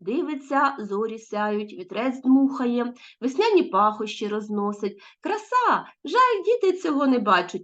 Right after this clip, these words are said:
Як їм розповісти, що зірочка, як жаринка в небі,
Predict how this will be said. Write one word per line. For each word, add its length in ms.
Як 380
їм 140
розповісти, 800
що 220
зірочка, 440
як 180
жаринка 560
в 80
небі, 400